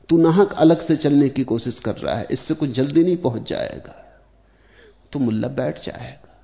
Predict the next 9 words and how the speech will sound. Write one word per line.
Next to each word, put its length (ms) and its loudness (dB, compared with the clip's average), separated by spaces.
समझ 400 0
में 140 -2
आ 180 -8
जाए, 340 -10
बस 260 -2
बात 340 -4
समझ 420 -6
की 180 -8
है, 260 -16